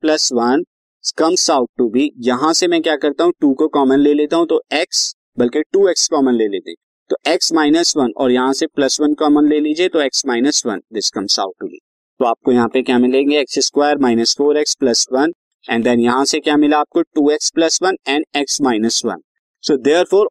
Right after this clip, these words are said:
all zeros अब आप निकाल सकते हैं, यहाँ से जो ज़ीरोज़ आएगा, x is equal to minus one by two, और यहाँ से जब आप इक्वेट करेंगे x माइनस वन को ज़ीरो के इक्वल, तो x is equal to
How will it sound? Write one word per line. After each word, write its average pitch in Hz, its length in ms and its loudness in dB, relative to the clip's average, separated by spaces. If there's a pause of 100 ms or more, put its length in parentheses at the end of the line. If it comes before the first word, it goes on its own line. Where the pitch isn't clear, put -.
(120)
all 175 360 2
zeros 180 380 2
अब 165 100 0
आप 147 200 -2
निकाल 127 300 0
सकते 147 300 -4
हैं, 175 80 2
यहाँ 123 300 0
से 170 160 -2
जो 170 120 2
ज़ीरोज़ 147 440 0
आएगा, 156 260 0 (140)
x 139 220 -4
is 151 100 -2
equal 147 400 0
to 180 60 4 (160)
minus 135 340 0
one 165 200 0
by 160 80 2 (120)
two, 185 100 0 (360)
और 127 120 0
यहाँ 139 280 0
से 175 140 0
जब 170 180 2
आप 160 140 -2
इक्वेट 160 380 0
करेंगे 165 360 0
x - 160 -4
माइनस 156 340 -2
वन 160 120 2
को 160 120 0
ज़ीरो 147 280 2
के 165 120 -4
इक्वल, 185 240 0
तो 170 140 0
x 135 260 -2
is 143 100 0
equal 139 320 0
to 180 60 4